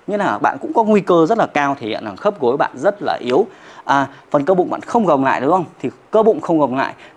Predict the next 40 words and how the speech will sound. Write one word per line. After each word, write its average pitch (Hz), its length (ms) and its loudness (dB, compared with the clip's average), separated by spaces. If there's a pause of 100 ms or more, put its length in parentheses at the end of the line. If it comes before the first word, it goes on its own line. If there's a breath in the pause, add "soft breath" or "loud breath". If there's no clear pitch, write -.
(100)
cũng 127 140 -4
thể 151 160 0
hiện 127 200 -2
rằng 117 260 -2
cái 127 120 -6
nguy 165 120 0
cơ 160 160 -2
rất 190 140 0
là 180 60 -2
cao 131 280 -2
phần 110 140 -8
lưng 143 220 2
của 113 80 -8
bạn 90 200 -2
cũng 151 100 -6
bị 160 100 -6
suy 131 160 -6
yếu. 135 180 2 (400 loud breath)
Vì 143 180 4 (140)
cơ 196 320 4
nó 170 60 2
yếu 160 320 2 (380)
thì 160 240 4 (400 loud breath)
khớp - 240 -2
bạn - 200 -2
phải 98 100 -8
làm 101 100 -8
việc 101 120 -10
nhiều 107 100 -2
hơn. 139 160 0 (440)
Các - 20 -6
bạn 123 160 2
đúng 139 120 2
không? 139 100 -2 (200 loud breath)
Cơ 160 100 2
thể 120 120 0
chúng 104 120 -10
ta 135 120 0
gồm 117 220 -2
xương, 175 400 4